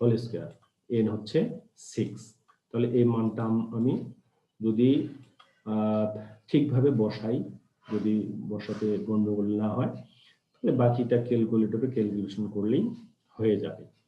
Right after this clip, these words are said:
ঠিক আছে, তাহলে ওয়ান জিরো এইট ফোর আমি বসিয়েছি, এই দুটাকে গুণ করে, অর্থাৎ ফিফটি ফোর এবং ওয়ান জিরো এইট কে গুণ করে আমি ফাইভ এইট থ্রি ফোর পেয়েছি এবং নিচে সিক্স। আবার ওয়ান জিরো এইট, ওয়ান জিরো এইট, হ্যাঁ, ওয়ান জিরো এইট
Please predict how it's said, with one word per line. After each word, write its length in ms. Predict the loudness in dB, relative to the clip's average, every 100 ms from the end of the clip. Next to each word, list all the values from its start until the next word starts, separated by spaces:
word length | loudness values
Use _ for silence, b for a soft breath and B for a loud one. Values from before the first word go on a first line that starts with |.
| _ _ _
ঠিক 100 | -4
আছে, 180 | -2 -2
তাহলে 240 | -2 0 2
ওয়ান 300 | 2 4 4
জিরো 180 | 4
এইট 280 | 4 2 0
ফোর 180 | -2 0
আমি 160 | 2 0
বসিয়েছি, 640 | -2 -2 -4 -2 -4 -4 -8 B _ -2
এই 120 | 2
দুটাকে 480 | 2 2 0 0 0
গুণ 440 | 2 4 4 2
করে, 460 | 0 2 2 0 -4 -18 _
অর্থাৎ 320 | -4 -2 -2 -4
ফিফটি 280 | -6 -2
ফোর 460 | -4 0 0 0 -4
এবং 360 | -4 -2 0 -2
ওয়ান 260 | -2 0 0
জিরো 200 | 0 0
এইট 220 | -2 -2
কে 120 | -6
গুণ 280 | -4 -4 -2
করে 160 | -2 -2
আমি 340 | -2 -4 -6 b b _
ফাইভ 300 | -4 0 2
এইট 260 | 2 -2 -2
থ্রি 140 | -2
ফোর 220 | 0 -4 -2
পেয়েছি 400 | -2 -2 -4 -6
এবং 200 | -2 -2
নিচে 280 | -2 -4 -8
সিক্স। 540 | -4 -4 -4 -10 -20 _ b b b -8
আবার 240 | -2 0
ওয়ান 500 | 0 -2 -2 2 4
জিরো 200 | 2 2
এইট, 260 | 0 0 0
ওয়ান 240 | 0 2
জিরো 160 | 2 0
এইট, 160 | -2 -8 _ _
হ্যাঁ, 160 | -6 -2
ওয়ান 220 | 0 0
জিরো 260 | 0 0 2
এইট 320 | 0 0